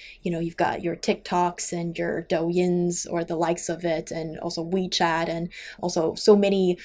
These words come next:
uh, lifestyle sharing apps. Well, correct me if I'm wrong,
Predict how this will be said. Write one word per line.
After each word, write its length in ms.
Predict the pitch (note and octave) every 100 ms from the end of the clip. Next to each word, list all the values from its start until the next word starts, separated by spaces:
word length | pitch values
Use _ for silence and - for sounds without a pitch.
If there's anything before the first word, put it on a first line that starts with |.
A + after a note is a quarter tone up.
| - - -
uh, 160 | E3
lifestyle 800 | E3+ G3 G#3+ - - G#3 F#3+ F#3+
sharing 540 | F#3+ - F#3+ F#3 F#3 F3+
apps. 520 | - F3 E3+ - - - _ - -
Well, 200 | G3+ F#3
correct 320 | F3+ G#3+ E4+
me 120 | D#4+ B3
if 140 | G#3+
I'm 200 | E3+ E3+
wrong, 500 | A#3 F4+ A3 F#3